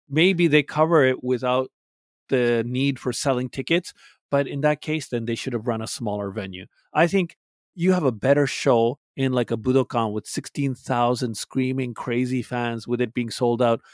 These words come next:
as opposed to putting in a, a third full Tokyo Dome at twenty-eight thousand. What do you think?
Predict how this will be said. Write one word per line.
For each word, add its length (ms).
as 120
opposed 420
to 60
putting 300
in 100
a, 120
a 80
third 460
full 480
Tokyo 420
Dome 240
at 160
twenty-eight 420
thousand. 440
What 100
do 80
you 80
think? 320